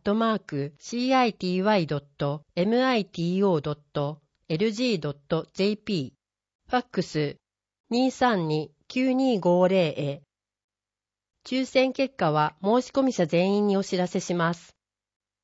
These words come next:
問い合わせ、どうか、電話、二九一三八四六。募集、忘れないでほしい郷土の歴史。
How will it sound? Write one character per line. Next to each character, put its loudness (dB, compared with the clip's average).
問 2
い 2
合 4
わ 2
せ、 -2
ど 4
う -2
か、 0
電 2
話、 2
二 -2
九 -2
一 -6
三 0
八 0
四 2
六。 -2
募 4
集、 4
忘 -4
れ 4
な 4
い 4
で 4
ほ 0
し -2
い -12
郷 6
土 4
の 2
歴 -6
史。 -8